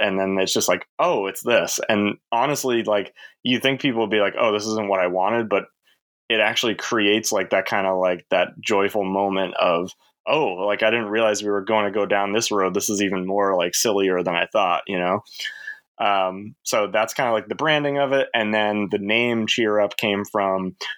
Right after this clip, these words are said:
um, I just kinda needed a name and, you know, it, it seems kinda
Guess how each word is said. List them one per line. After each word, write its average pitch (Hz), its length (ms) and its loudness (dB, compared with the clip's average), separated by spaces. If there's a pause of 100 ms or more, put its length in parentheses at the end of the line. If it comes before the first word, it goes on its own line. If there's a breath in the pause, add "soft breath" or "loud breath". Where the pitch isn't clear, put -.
(120)
um, 101 240 2
I 107 60 2
just - 180 -2
kinda 107 200 2
needed 101 240 2
a 92 40 -2
name 117 540 0 (120)
and, 95 380 0 (180)
you 113 140 0
know, 95 240 4 (100)
it, 104 240 0
it 113 160 2
seems 120 380 0
kinda 107 400 0